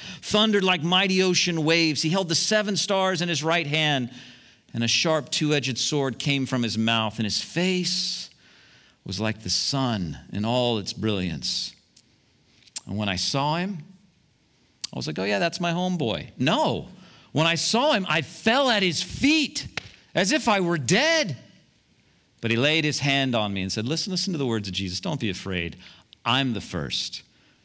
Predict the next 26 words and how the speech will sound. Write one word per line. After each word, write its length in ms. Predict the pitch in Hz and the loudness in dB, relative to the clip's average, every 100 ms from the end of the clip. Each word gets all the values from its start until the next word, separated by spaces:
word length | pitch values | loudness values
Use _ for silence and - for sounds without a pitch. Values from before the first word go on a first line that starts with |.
| _ 104 | _ -2
and 160 | 98 | 0
the 40 | 87 | 0
last. 580 | 78 64 - - - - _ _ _ _ _ - | 0 -2 -6 -8 -10 -18 _ _ _ _ _ -4
I'm 280 | 165 175 165 | 0 0 2
the 80 | 151 | 2
living 360 | 143 135 113 | 2 2 0
one. 180 | 92 85 | -2 0
I 200 | 131 147 | 2 0
died, 440 | 117 151 151 135 | 0 2 4 2
but 100 | 117 | 0
look, 220 | 131 156 151 | 2 2 2
I'm 140 | 135 | 2
alive 420 | 120 135 165 170 | 2 4 2 0
forever 560 | - 123 131 156 156 170 | -2 -2 2 2 2 0
and 220 | 139 123 | 0 2
ever, 320 | 139 147 147 | 2 2 0
and 200 | 123 123 | 0 -2
I 360 | 127 147 180 190 | 0 2 2 2
hold 340 | 175 175 165 | 0 0 0
the 80 | 160 | 0
keys 840 | - 190 160 120 98 95 - - - _ _ _ _ _ _ - | -2 0 2 2 0 -2 -4 -6 -12 _ _ _ _ _ _ -12
of 160 | 82 | -6
death 580 | 87 113 110 110 - - - _ _ _ _ _ _ | 0 2 0 -2 -12 -18 -20 _ _ _ _ _ _
and 120 | 107 | -6
the 60 | 101 | -4
grave." 540 | 92 87 69 - - | -4 -4 -8 -12 -18